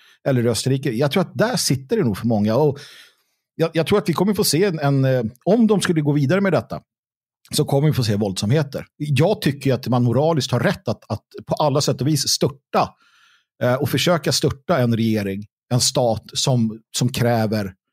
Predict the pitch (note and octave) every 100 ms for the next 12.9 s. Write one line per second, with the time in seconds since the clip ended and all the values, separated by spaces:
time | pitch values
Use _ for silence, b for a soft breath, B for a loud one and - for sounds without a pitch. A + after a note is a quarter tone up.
0 | _ _ _ _ - G2 F2+ G2+ A2+ G#2+
1 | - G2+ A2 G#2 F#2+ F#2+ F2+ F#2 F#2 F2
2 | F2+ F2+ F2 - _ _ - C3 F#2 G3
3 | F3+ C3+ F#2+ - - D#3+ D3 C#3+ A2+ C3+
4 | D3 A#2 G#2 G2 F#2+ F3 - - - -
5 | - - B B B B - B2 C#3 A2
6 | A2+ G2+ F#2+ D3 G#2 F#2+ G2 F#2+ - E3+
7 | - _ - D2+ D2 C2+ _ _ _ _
8 | _ - - D#3 B B - D#3 D#3 E3+
9 | - D3 - G3+ A3 G2+ G#2 - _ D#3+
10 | D3 D#3 D3+ C#3 C3 C3 B B B B
11 | - B2+ B2 A#2+ A2 G#2 F#2+ G#2 F#3 C3+
12 | E3 F3 D#3 F3+ E3 A#3+ C#4 -